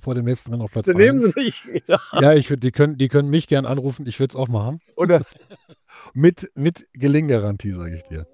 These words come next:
Speaker 2: Aber das wird wirklich lustig, weil wieder die Jungs hier, ach so, hier, Frank Schönfeld hatten wir doch auch, auch
Speaker 1: Ja, genau.
Speaker 2: der,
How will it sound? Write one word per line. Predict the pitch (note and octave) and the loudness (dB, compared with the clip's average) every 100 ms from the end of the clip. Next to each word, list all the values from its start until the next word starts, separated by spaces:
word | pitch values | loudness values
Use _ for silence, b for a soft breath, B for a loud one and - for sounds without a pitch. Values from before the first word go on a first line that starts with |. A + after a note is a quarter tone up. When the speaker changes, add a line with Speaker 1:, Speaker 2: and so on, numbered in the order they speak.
| _ | _
Speaker 2:
Aber | - D3+ | -6 0
das | F3 D#3+ | 2 4
wird | F3 D#3 | 2 2
wirklich | F3+ F3+ D3+ | -2 0 0
lustig, | F3 F3+ D3+ | 2 0 0
weil | C#3+ C#3 | 0 0
wieder | C#3+ C#3 | 2 2
die | A#2+ B2+ A#2 | 0 -2 -4
Jungs | C#2 C#3 D3 - | -4 -4 -4 -8
hier, | C3+ F2 A1+ - _ _ _ | -6 -6 -8 -16 _ _ _
ach | E3 | -4
so, | - D#4+ | 2 4
hier, | G3+ F3+ D3+ C#3 _ _ _ | 6 4 2 -6 _ _ _
Frank | - E3 E3 | -2 -2 0
Schönfeld | F#3+ G#3 F#3 D#3+ | -2 -2 -2 -2
hatten | D#3+ D#3 | -2 -4
wir | D#3 | -4
doch | C#3+ | -4
auch, | - D3 - - - _ - | -4 -6 -8 -18 -20 _ 0
auch | D#3+ | 2
Speaker 1:
Ja, | F#3 | 4
genau. | C3 D#3 G#2+ - _ _ _ _ _ | 2 -4 -4 -8 _ _ _ _ _
Speaker 2:
der, | C#3 C3 B2+ | -8 -4 -4